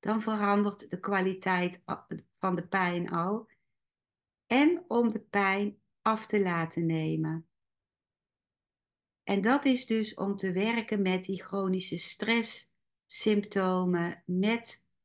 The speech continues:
onopgelost trauma en met niet doorvoelde emoties.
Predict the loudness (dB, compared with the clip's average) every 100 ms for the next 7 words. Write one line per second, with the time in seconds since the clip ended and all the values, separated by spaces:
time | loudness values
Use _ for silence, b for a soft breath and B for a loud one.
0 | _ 2 2 2 -2 -2 -2 -2 -6 -8
1 | -2 0 0 -2 -2 -4 b b _ _
2 | 0 4 6 4 2 -4 -4 2 2 0
3 | -6 -4 -2 -2 -4 2 4 2 -2 -4
4 | 0 2 0 -2 -4 -4 -4 -8 -20